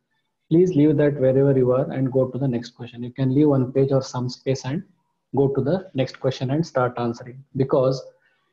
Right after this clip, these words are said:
if you keep on spending your time for one question only, or even if you write brilliantly, the maximum marks you are going to get for that will be eight or maximum nine. So please see that you are able to attend all the, attempt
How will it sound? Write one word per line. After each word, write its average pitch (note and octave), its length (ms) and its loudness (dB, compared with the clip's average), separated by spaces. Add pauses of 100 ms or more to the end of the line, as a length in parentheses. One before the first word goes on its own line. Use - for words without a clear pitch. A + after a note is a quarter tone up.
if C#3+ 120 0
you D3 80 2
keep D3 240 0
on F3 500 2
spending D3+ 440 2
your D3+ 180 4
time C#3 240 2
for C#3+ 200 2
one B2+ 200 0
question B2+ 320 -6
only, A#2 320 -6 (640)
or C3+ 100 2
even C#3+ 320 4
if D#3 140 2
you D#3 100 4
write C#3 300 0
brilliantly, C3+ 680 2 (120)
the B2+ 60 -12
maximum C#3 480 2
marks D#3+ 280 0
you D3+ 60 4
are C#3+ 60 2
going C#3 300 2
to C#3+ 80 0
get C3+ 240 0
for C3 180 0
that C3 280 0
will B2 140 -6
be C3+ 320 -4
eight C#3 160 0
or C3 120 -2
maximum A#2+ 560 -8
nine. G#2+ 180 -20 (580)
So C#3 360 0
please F3+ 240 2
see E3+ 120 4
that D#3 260 2
you C#3 80 4
are C3 100 2
able C3 240 2
to D3 140 2
attend C#3+ 320 0
all C#3+ 340 0
the, C#3 240 -4
attempt C#3+ 380 -2